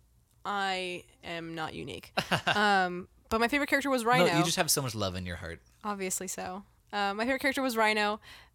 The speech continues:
Speaker 1: because, again, he, he's, like, the most wonderful half of a platonic ship ever. And he's, he's very, you know, he lets his best friend do what, what his best friend needs to do and gives him space. But at the same time,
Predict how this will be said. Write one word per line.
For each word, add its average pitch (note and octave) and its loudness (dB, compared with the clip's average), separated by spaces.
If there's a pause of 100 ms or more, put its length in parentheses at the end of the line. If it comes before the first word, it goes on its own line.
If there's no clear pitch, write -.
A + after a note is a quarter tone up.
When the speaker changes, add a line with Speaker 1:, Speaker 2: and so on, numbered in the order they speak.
Speaker 1:
because, G3 0
again, F#3 -2
he, F#3 -6
he's, F3+ -10
like, E3+ -8
the F#3+ -8
most F3 -6 (640)
wonderful F#3 -2
half F3 0
of F3+ -8
a F3+ -6
platonic E3+ -6
ship - -6
ever. F#3+ -2 (520)
And A3+ 0
he's, C4 0
he's C4 -4
very, A#3 0 (540)
you A#3 0
know, G#3+ 4
he A3 6
lets G#3+ 4
his A#3+ -4
best G#3+ 2
friend G#3 0
do F#3 0
what, G3 -2 (100)
what F#3+ 0
his A3+ -8
best G3+ 0
friend G3+ -2
needs G3 -2
to F#3+ -6
do A#3 4
and F3+ -4
gives F#3 -4
him G3 -6
space. - -4
But G3+ -4
at F3+ -4
the - -8
same F#3 -4
time, F#3+ -2